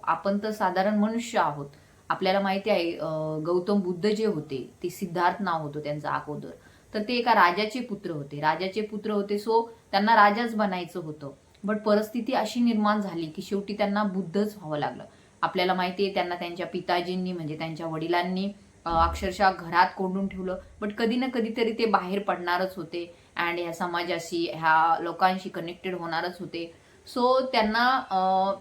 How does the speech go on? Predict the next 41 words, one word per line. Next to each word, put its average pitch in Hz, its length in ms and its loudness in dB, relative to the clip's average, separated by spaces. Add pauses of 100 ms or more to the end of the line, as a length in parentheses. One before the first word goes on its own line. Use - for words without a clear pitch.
(200)
ठेवण्यात 247 340 4
आलं 190 200 8
होतं 160 440 -4 (1160)
की 220 160 0
ह्यांना 196 220 2
बाहेरचं 196 600 2 (340)
काही 190 200 2
जग, 202 220 2 (220)
अ, 165 220 -4
कळू 196 340 4
नये, 175 380 0 (200)
अ, 151 40 -4
ह्यांना 165 400 -2
माहिती 170 360 -2
नाही 202 160 4
हो 185 340 2
बाहेर 165 300 -2
काय 165 240 2
चालू 165 260 2
आहे, 160 240 -2 (360)
कारण 180 240 2
की 220 340 -4
त्यांच्या, 208 500 6 (340)
अ, 170 140 -4
डेस्टिनीमध्ये 220 720 0
लिहिलेलं 208 320 4
होतं 156 300 0
की 180 180 -6
हे 190 160 2
संत 196 360 2
होणार 165 320 2
आहेत, 147 360 -2
साधू 165 320 4
होणार 156 280 0
आहेत, 143 200 -2 (380)
हे 170 80 -2
सगळं 170 280 -4
राजपाट 170 480 4
सोडून 202 380 -2
जाणार 160 280 2
आहेत. 151 220 -2